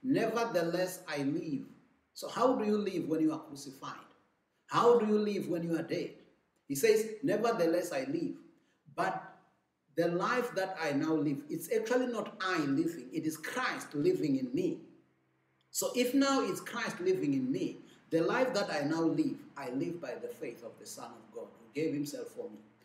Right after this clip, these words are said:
So it means whatever I do, I need to reflect the nature of Christ. I need to speak like Christ. When I come to people and people are hopeless, I need to give hope.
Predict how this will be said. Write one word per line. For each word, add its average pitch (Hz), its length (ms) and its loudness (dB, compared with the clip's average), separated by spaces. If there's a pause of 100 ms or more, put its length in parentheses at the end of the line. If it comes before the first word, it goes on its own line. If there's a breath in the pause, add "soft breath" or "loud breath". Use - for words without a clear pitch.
(100)
So 175 100 -4
it 165 140 4
means 208 260 0
whatever 160 380 0
I 165 320 -2
do, 160 260 2
I 139 100 -4
need 160 180 0
to 147 100 -4
reflect 139 500 -8
the 131 80 -8
nature 139 280 -4
of - 180 -14
Christ. - 500 -14 (640 soft breath)
I 143 140 0
need 180 140 2
to 175 100 0
speak 170 340 -2
like 135 220 -2
Christ. - 540 -8 (340 soft breath)
When 147 180 0
I 165 120 2
come 196 320 0
to 175 100 0
people 185 320 2
and 160 140 2
people 180 220 -2
are - 100 -2
hopeless, - 480 0
I 143 80 -6
need 165 180 0
to 160 60 -6
give - 260 -2
hope. - 320 -2